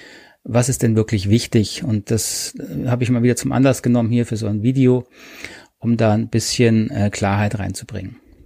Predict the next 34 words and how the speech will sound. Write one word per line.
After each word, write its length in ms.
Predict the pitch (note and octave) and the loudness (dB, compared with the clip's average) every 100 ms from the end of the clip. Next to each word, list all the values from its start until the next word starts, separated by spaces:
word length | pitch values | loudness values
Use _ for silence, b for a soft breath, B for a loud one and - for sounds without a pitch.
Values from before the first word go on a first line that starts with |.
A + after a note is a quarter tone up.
| b b _ _ _ _ _ - - B B B B B B B - | b b _ _ _ _ _ -20 -20 B B B B B B B -2
Ähm, 140 | C3 C#3 | 2 4
natürlich 580 | C#3 - F#3 G3 - | 4 4 4 4 0
ist 160 | D3 - | -2 2
es, 340 | C#3 - - - - | 2 0 -8 -12 -4
äh, 300 | B2 A#2+ A2+ - B B | 0 0 0 -6 B B
<laughs> 360 | B B - - | B B -4 -4
ist 140 | - | 0
ja 100 | A#2 | 0
ehrenwert 460 | G#2+ C3 C#3 C3+ C3 | 2 2 4 2 2
und 140 | A2+ | -2
gut, 400 | C3+ D#3 C3+ G#2+ | 0 0 0 0
wenn 220 | A2+ A#2+ | 2 2
wir 140 | A#2 A#2 | 0 -2
uns 140 | A2 | -4
darum 240 | - G#2 | -2 -2
bemühen, 540 | G#2 G2+ A#2 C3 B2+ - B B B B B B | 0 2 6 6 4 -2 B B B B B B
jetzt 300 | - A2+ - | -12 -10 -8
im 160 | - A2 | -8 -6
Unternehmenskontext, 1080 | G#2+ A2 B2 C#3 C3 - A#2+ A2+ A2+ A2 - | -2 2 4 4 2 -2 -2 0 0 0 -2
im 60 | |
Bereich 380 | G#2 G#2+ G#2+ - | -4 -4 -4 -4
Führung, 600 | - B2+ B2 A2+ G#2+ G#2 - - | 2 4 4 2 0 -2 -6 -8
äh, 240 | A2 - | -8 -10
etwas 240 | - F#2+ | -6 -6
zu 80 | - | -6
verbessern. 500 | G#2+ G2+ - A#2 D#3+ | -6 -6 -4 0 2
Und 140 | C#3+ A#2 | 2 2
die 60 | |
gewaltfreie 480 | A2+ A#2 D3 - C3 | 2 2 2 2 0
Kommunikation 880 | - B2+ B2 A#2 A2 - A2 C3+ C#3 | 2 2 2 0 -4 -2 0 2 0
ist 260 | A#2 - | -2 -4
wirklich 400 | A2+ A2+ A2+ - | -4 -4 -6 -6
eine 160 | G#2+ G2+ | -2 0
Methode, 640 | G2+ G2 - B2 C3 D3 | 0 -4 0 2 4 2